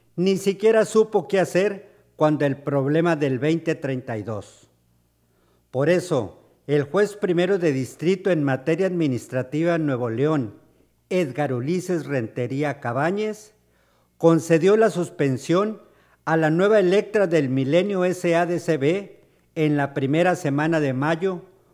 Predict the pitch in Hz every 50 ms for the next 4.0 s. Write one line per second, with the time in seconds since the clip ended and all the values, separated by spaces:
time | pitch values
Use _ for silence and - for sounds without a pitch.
0 | _ _ _ 175 165 156 165 151 147 - 175 180 190 - - 208 185 175 151 135
1 | - - 180 190 180 - 190 180 160 143 135 131 - - - 165 170 175 190 190
2 | 190 180 175 - - _ _ _ _ _ _ _ - 156 151 156 170 180 190 180
3 | - 190 175 156 156 143 131 135 135 123 113 - 147 147 165 185 175 - -